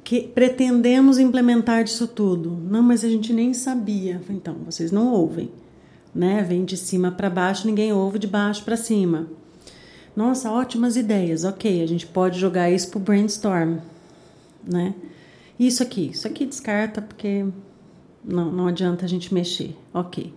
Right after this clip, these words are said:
E realmente, às vezes, é coisa que não, não tem necessidade nenhuma. E aí sim, isso que importa, essas novas ideias, isso aqui tudo entra em consonância com aquele briefing que a gente fez. Aí a gente senta com a diretoria, com a,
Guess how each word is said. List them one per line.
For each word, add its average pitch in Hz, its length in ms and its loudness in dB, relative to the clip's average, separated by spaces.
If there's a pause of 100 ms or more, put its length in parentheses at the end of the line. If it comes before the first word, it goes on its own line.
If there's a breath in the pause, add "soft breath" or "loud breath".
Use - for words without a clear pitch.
E 269 60 -6
realmente, 185 480 -2
às 180 80 -4
vezes, 175 160 -4
é 180 40 -6
coisa 175 280 -4
que 190 140 -10
não, 185 340 -6 (340)
não 185 120 0
tem 185 180 -2
necessidade 180 560 -6
nenhuma. 180 420 -6 (1200 loud breath)
E 208 120 4
aí 254 240 8
sim, 202 280 4
isso 190 180 0
que 247 100 0
importa, 208 680 4
essas 185 240 -4
novas 185 380 -4
ideias, 180 800 2
isso 170 220 -6
aqui 175 180 -6
tudo 214 480 -4
entra 240 640 4 (720)
em 196 80 -2
consonância 190 800 -2
com 180 80 -8
aquele 180 240 -4
briefing 202 500 2
que 185 100 -8
a 175 40 -4
gente 170 220 -6
fez. 175 580 -4
Aí 202 300 -4
a - 20 -2
gente 196 260 -8
senta 185 300 -6
com - 80 -8
a 208 40 -4
diretoria, 220 640 -2
com 196 120 -8
a, 175 180 -6